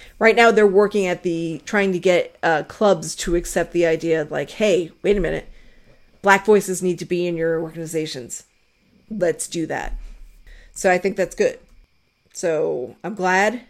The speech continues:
that the players, eh, because the Hockey Diversity Alliance also said that, hey, this was player driven. This, pr-, you know, this, this, um, this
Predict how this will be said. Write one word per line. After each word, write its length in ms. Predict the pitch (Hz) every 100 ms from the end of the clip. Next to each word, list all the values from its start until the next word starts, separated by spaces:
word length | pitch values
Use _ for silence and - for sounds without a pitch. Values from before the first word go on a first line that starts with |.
| _ _
that 180 | 190 185
the 80 | 180
players, 680 | - 180 185 196 208 -
eh, 120 | - 185
because 400 | 190 202 190 -
the 140 | 196
Hockey 260 | 202 202 202
Diversity 600 | 175 165 185 - 165 170
Alliance 440 | 160 160 160 -
also 360 | - 170 170 170
said 280 | 170 156 156
that, 220 | 165 - - _ _ _ _ _ - -
hey, 400 | 247 262 - -
this 220 | 214 233
was 140 | 302 247
player 360 | - 233 202
driven. 680 | 160 180 196 117 87 113 185 _ _ _ _ -
This, 320 | 170 160 -
pr-, 280 | - - -
you 180 | 175 175
know, 140 | 156
this, 300 | 151 156 -
this, 460 | - 170 165 - -
um, 340 | 143 147 127 -
this 360 | 175 160 -